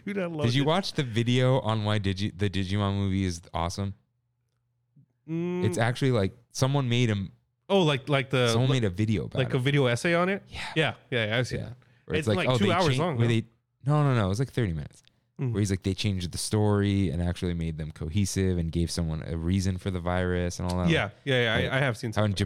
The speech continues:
Speaker 2: Japan it just was not like that.
Speaker 1: Yeah.
Speaker 2: The soundtrack was good. Okay. Ozzy writes in, "I have a We Have It So Good. I went to Disneyland this past Thursday. I took my mom 'cause she hasn't been since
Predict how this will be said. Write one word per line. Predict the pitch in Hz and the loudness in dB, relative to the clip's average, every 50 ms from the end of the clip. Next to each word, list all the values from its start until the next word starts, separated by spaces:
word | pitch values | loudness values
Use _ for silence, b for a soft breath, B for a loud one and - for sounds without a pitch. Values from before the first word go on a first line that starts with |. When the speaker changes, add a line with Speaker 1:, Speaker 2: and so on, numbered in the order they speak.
| - 104 | 0 0
Speaker 2:
Japan | 107 104 98 98 | 2 2 0 0
it | 87 | -2
just | 80 82 82 - | -4 -4 -6 -6
was | - 78 76 82 | -8 -8 -6 -6
not | 80 78 80 - - | -4 -4 -6 -6 -6
like | 90 90 87 | -6 -4 -2
that. | 87 90 87 85 - - | -2 -2 -4 -4 -6 -8
Speaker 1:
Yeah. | - 107 - - - _ _ _ _ _ _ _ _ _ _ _ _ _ _ _ _ _ _ _ - | -12 -12 -12 -14 -20 _ _ _ _ _ _ _ _ _ _ _ _ _ _ _ _ _ _ _ -20
Speaker 2:
The | 101 | -10
soundtrack | 98 - 120 104 85 - 69 - | -4 -2 0 0 0 -2 -4 -6
was | 62 - | -8 -10
good. | - - - - - - | -10 -10 -10 -8 -6 -4
Okay. | 95 - - 62 - - - - _ _ _ _ _ _ _ _ _ _ - 101 | -4 -4 -4 -6 -10 -10 -12 -16 _ _ _ _ _ _ _ _ _ _ -2 0
Ozzy | 104 107 110 110 | 0 2 2 2
writes | 107 104 - | 2 2 2
in, | 139 135 | 2 2
"I | 151 | 2
have | 175 151 | 2 2
a | 120 | 2
We | 107 107 104 | 2 2 2
Have | 110 107 104 | 2 2 2
It | 101 - | 0 2
So | - 113 107 | 2 2 2
Good. | 98 104 113 131 160 185 185 | 2 2 2 4 4 2 2
I | 135 | 2
went | 127 123 - | 0 0 -2
to | - - 120 | -2 0 0
Disneyland | 120 113 123 120 120 117 | 0 2 2 2 2 2
this | 104 98 | 0 0
past | - - 110 107 101 - - - | 0 0 2 2 2 0 -2 0
Thursday. | 131 170 196 156 101 87 87 87 92 104 110 - | 0 2 2 2 2 2 2 2 2 2 0 -2
I | - | -2
took | - - - | -2 -2 0
my | 131 120 117 | 0 0 2
mom | 123 156 220 254 196 | 2 0 0 0 -2
'cause | - - | -2 -2
she | - 113 | 0 0
hasn't | 123 139 151 127 113 | 2 2 2 0 0
been | 131 160 196 202 | 0 0 0 -2
since | - - 135 120 - | -4 -2 -4 -4 -2